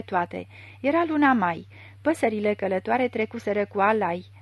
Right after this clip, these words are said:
petrecute de dorurile întemnițaților. Perechea de porumbei ce-și alesese loc sub acoperișul unui dormitor, să-și dureze cuibul, fusese alungată de paznici cu prăjini lungi,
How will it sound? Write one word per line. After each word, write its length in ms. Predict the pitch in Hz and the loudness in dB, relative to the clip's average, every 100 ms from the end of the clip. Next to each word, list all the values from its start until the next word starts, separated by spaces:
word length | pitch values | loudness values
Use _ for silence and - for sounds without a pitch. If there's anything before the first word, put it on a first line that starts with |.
| - | -2
petrecute 540 | 262 254 233 285 277 | -2 0 -2 -2 -4
de 180 | 214 190 | -2 -2
dorurile 640 | 190 226 226 220 214 202 202 | -2 -2 0 -2 0 0 0
întemnițaților. 1080 | 214 208 196 202 226 - 190 - 190 180 175 - - - - - - - | -4 -4 -4 -4 -4 -4 -6 -6 -6 -6 -8 -18 -20 -20 -20 -20 -20 -2
Perechea 400 | 277 381 285 220 | 0 0 0 0
de 120 | 202 | -2
porumbei 500 | 202 202 208 220 220 | -2 -2 0 0 -2
ce-și 340 | - 202 - | -2 -4 -4
alesese 520 | 226 214 208 247 240 | -4 -4 -4 -4 -2
loc 200 | 214 214 | -2 -4
sub 240 | - 202 196 | -4 -4 -2
acoperișul 680 | 208 208 190 202 247 226 | -2 -4 -6 -6 -6 -6
unui 220 | 196 196 190 | -6 -6 -4
dormitor, 640 | 196 190 226 - 240 294 - - - - | -4 -4 -6 -2 -2 -2 -10 -20 -20 -20
să-și 340 | - 247 240 | 0 0 0
dureze 420 | 214 233 277 214 | -2 0 0 -2
cuibul, 500 | 180 202 196 185 240 - - - - | -4 -4 -4 -4 -6 -8 -18 -20 -20
fusese 440 | - 294 359 359 | -10 -6 -4 2
alungată 540 | 285 233 214 233 247 202 | 2 2 0 -2 -2 -4
de 140 | 196 | -4
paznici 500 | - 226 247 247 247 | 0 -2 0 -4 -4
cu 100 | - | -8
prăjini 560 | 220 220 208 240 220 196 | -4 -2 -2 -2 -4 -2
lungi, 380 | 208 214 269 | -2 0 -2